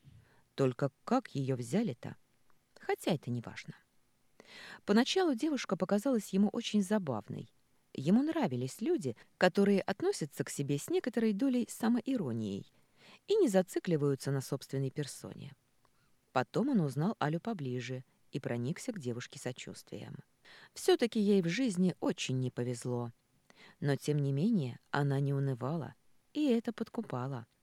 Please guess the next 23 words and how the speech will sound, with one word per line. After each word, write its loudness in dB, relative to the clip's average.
Сам 0
Грег 2
был 2
по -2
натуре 4
веселым 2
и -2
прямым 2
человеком. -6
Как 0
говорится, -2
что -4
на 2
уме, 2
то 2
и 4
на 0
языке. -8
И -2
это 2
часто 0
ему 4
вредило, 0